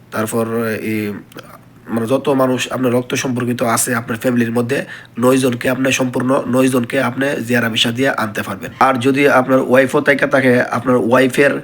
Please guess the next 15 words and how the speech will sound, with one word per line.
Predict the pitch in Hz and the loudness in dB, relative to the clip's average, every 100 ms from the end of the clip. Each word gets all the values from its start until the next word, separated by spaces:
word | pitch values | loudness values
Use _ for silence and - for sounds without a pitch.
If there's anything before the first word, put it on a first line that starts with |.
| - - - - - | -12 -20 -20 -18 -4
আপনার | 127 123 | 0 4
ওয়াইফের | 123 127 123 139 | 4 4 4 2
যে | 127 | 2
রক্ত | 131 127 135 | 2 2 0
সম্পর্ক, | 131 127 123 117 127 - | 0 2 2 2 2 0
সম্পর্ক | 120 123 120 123 | 0 -2 0 0
মানুষগুলো | 123 123 123 117 117 | 2 2 2 2 0
আছে, | 110 110 113 107 | 0 -2 -4 -2
যেমন | 117 113 113 | -2 -2 -4
আপনার | - 117 110 | -4 -2 0
শ্বশুরি, | 123 110 113 113 110 | 0 -2 -2 -4 -4
এই | 117 | -4
সে-, | 110 117 110 110 107 - | -2 -2 -2 -2 -4 -6
শাশুড়ি, | - 113 120 110 110 110 - | -4 -2 -2 -2 -2 -2 -6
শ্বশুর, | - 117 117 117 117 | -6 -4 -2 -2 -2